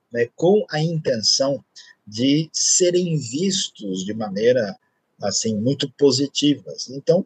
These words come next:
Pedro, nessa hora, diz, "Escuta, o que que tá acontecendo? Por que que vocês fizeram isso? Aliás,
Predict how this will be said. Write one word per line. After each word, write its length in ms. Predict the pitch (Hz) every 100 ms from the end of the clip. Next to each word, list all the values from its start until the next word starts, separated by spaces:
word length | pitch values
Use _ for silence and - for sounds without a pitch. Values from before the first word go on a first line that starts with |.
| -
Pedro, 400 | 147 170 185 180
nessa 260 | 151 143 -
hora, 160 | 143
diz, 180 | 127 131
"Escuta, 460 | 123 - 95 - 110
o 80 | -
que 140 | - 175
que 100 | -
tá 120 | 160
acontecendo? 600 | 156 143 - - 123 120
Por 140 | 135
que 120 | -
que 80 | 165
vocês 200 | - 147
fizeram 360 | 135 117 123 110
isso? 240 | 98 - -
Aliás, 640 | 247 226 180 170 - -